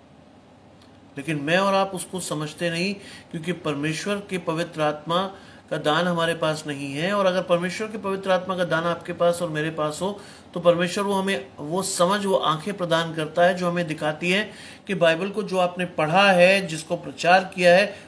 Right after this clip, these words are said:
उसका एक एक छोटा छोटा शब्द आपके जीवन में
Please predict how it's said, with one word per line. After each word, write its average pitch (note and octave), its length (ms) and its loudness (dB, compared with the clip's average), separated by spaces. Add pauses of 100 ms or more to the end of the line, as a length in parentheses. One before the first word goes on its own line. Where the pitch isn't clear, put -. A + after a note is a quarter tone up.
उसका G#3 460 0
एक C4+ 520 2
एक A3+ 460 2
छोटा A3 420 4
छोटा G3 420 0
शब्द G3 480 -2 (280)
आपके E3 320 -2
जीवन D3+ 360 -4
में E3 300 -4